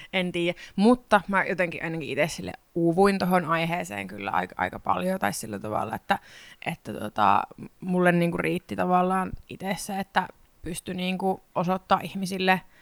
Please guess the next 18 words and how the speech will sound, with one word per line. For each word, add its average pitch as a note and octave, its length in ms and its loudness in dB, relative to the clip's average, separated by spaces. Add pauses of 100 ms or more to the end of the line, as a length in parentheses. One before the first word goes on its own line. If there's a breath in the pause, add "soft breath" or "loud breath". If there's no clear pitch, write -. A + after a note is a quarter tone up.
(320 soft breath)
varsinkin F3 420 2
niinku E3+ 200 0
niitä F3 260 -2
semmosia F3 600 0 (180)
entry-level-läppiä, F3+ 1500 0
ettei - 300 -8
ihmiset - 360 -8
niinku D#3 280 -8
tavallaan E3 540 2 (160)
edes E3+ 200 -4
lähde E3+ 240 0
siihen G3 340 -2
niinku F#3+ 200 -8
kaninkoloon F#3 720 0 (140)
vajoamaan. F#3+ 640 2 (680 soft breath)
Et - 140 -8
niinku, E3 400 0 (120)
et - 240 -14